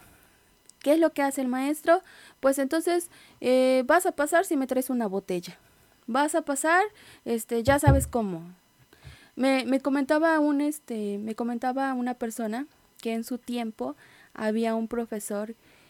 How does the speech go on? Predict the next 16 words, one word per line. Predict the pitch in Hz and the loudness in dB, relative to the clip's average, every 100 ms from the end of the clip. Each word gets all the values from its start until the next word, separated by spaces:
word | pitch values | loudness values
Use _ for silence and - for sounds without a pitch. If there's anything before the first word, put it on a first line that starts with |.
| _ _ | _ _
que | - 240 240 240 - | 2 4 4 0 0
no | 247 | 0
les | 254 254 | 0 -2
enseñaba | 226 196 190 190 185 | -6 -6 -6 -4 -4
nada, | 170 143 160 _ _ _ - | -6 -8 -14 _ _ _ -8
que | 208 | -4
simplemente | 214 214 233 226 214 208 | -2 -2 -2 -2 -4 -6
llegaba, | 180 180 262 294 302 302 - - | -4 0 2 4 2 -2 -12 -20
"Saquen | - 233 226 220 | -4 -2 0 -4
su | 208 220 | -4 0
libro, | 285 330 311 | 2 6 6
van | 277 233 | 6 2
a | 214 | 0
leer | 202 196 196 | 0 0 0
tal | 190 190 | -4 -4
ca-, | 202 196 | -2 -4